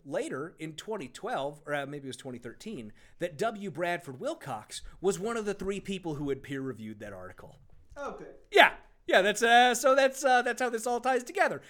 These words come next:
Speaker 1: It's
Speaker 2: Cool.
Speaker 1: a bunch of bad faith dimwits all working
Speaker 2: Reviewing
Speaker 1: together to
Speaker 2: each other's work.
Speaker 1: Yeah,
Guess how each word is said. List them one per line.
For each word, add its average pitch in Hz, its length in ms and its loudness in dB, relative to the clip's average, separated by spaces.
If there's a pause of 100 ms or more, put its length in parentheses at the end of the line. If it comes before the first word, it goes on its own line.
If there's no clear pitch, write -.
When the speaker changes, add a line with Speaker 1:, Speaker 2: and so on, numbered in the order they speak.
(140)
Speaker 1:
It's 330 180 -2
Speaker 2:
Cool. 240 100 4
Speaker 1:
a - 20 -4
bunch 294 240 6
of 233 160 -4
bad 247 360 8
faith 247 460 0
dimwits 214 680 -2 (220)
all 269 240 4
working 240 340 2
Speaker 2:
Reviewing 214 200 4
Speaker 1:
together 220 200 8
to 156 60 0
Speaker 2:
each - 100 -4
other's 202 300 -2
work. 202 460 0
Speaker 1:
Yeah, 440 280 8